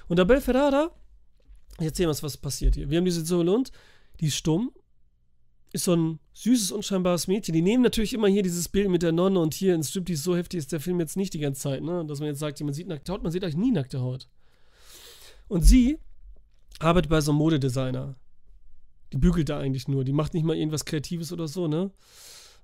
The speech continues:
Und, ja, bügelt, ist stumm. Dann laufen die durch die Straßen mit den anderen Mädels bei Feierabend und werden von allen Männern die ganze Zeit angemacht. Das wird auch gut inszeniert, äh, die ganze Zeit angepölt, voll übertrieben so, ne? Frau ist quasi nur Fleisch. Und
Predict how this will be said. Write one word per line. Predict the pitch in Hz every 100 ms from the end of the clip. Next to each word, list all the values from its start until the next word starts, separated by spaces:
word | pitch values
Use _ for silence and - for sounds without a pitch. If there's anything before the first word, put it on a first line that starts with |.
| -
Und, | 185 170 160 156 - - _ _
ja, | 214 165
bügelt, | 127 - 254 247 226 -
ist | 165
stumm. | - 220 220 196 - - _ _ _ _ _
Dann | 175 160
laufen | 180 190
die | 156
durch | 160
die | 165
Straßen | - 196 220 208 196 180
mit | 165
den | 175
anderen | 196 202
Mädels | 190 180
bei | -
Feierabend | 151 196 196 196 180 185
und |
werden | 151 160
von | 139 180
allen | - 165 160
Männern | 156
die | 151
ganze | 160 175 170
Zeit | -
angemacht. | 147 135 131 139
Das | 175
wird | 196
auch | 220
gut | 254 269
inszeniert, | 202 185 190 302 339 - - - - - -
äh, | 202 175
die | 170
ganze | 196 202
Zeit | 202
angepölt, | 220 208 208
voll | - 226
übertrieben | 190 185 - 233 226 214
so, | 220 208
ne? | 196 233
Frau | 196 185 196
ist | 180
quasi | - 185 165
nur | 175
Fleisch. | - 190 220 254 - - 135 - - - _ _ _ _ _
Und | 190 175 170 -